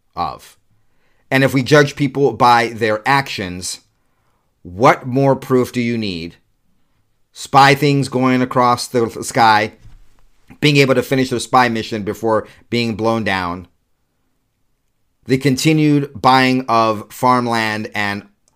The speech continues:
making us Americans beholden to our opponents, the Chinese Communist Party, and the absolute lying of all of these things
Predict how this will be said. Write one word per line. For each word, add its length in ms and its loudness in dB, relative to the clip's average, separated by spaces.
making 380 0
us 320 -4
Americans 560 2
beholden 480 0
to 540 -6
our 160 0
opponents, 640 -4
the 80 -6
Chinese 360 -2
Communist 520 -8
Party, 440 -8
and 140 0
the 140 -2
absolute 480 0
lying 460 0
of 280 -6
all 260 2
of 80 -6
these 220 -8
things 440 -8